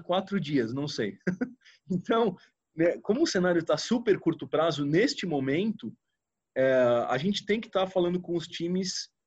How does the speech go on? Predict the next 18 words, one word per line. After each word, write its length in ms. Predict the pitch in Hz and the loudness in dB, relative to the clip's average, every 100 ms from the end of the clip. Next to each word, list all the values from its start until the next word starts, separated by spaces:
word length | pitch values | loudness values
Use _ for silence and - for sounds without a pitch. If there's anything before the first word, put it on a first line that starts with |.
| _ 143 | _ 0
ah, 140 | 135 | 0
diariamente, 840 | 123 156 170 165 147 160 180 - - | 2 2 4 2 2 2 0 -4 -4
não 180 | 165 294 | -2 0
só 200 | - 247 | 0 -2
com 180 | 247 240 | -2 -8
os 80 | |
times, 380 | - - 185 151 | -8 -6 -4 -2
eu 80 | 147 | -4
diria 280 | 139 156 196 | -4 -2 -2
com 400 | 190 214 233 240 - _ - | -2 -6 -4 -6 -12 _ -14
os 140 | 160 | -12
clientes 480 | - 202 202 247 - | -8 -4 -2 -4 -6
também, 360 | 185 131 101 92 _ _ _ _ _ _ - | -4 -4 -4 -8 _ _ _ _ _ _ -8
né? 240 | 110 - _ _ _ - | -6 -6 _ _ _ -2
Ah, 500 | 117 117 110 107 107 - _ _ _ _ _ _ _ _ _ | 0 2 2 2 -2 -6 _ _ _ _ _ _ _ _ _
é 60 | 127 | -6
super 420 | - 226 254 339 | -2 0 2 2
importante 760 | 247 208 180 190 220 214 - | 2 2 0 0 -2 -2 -6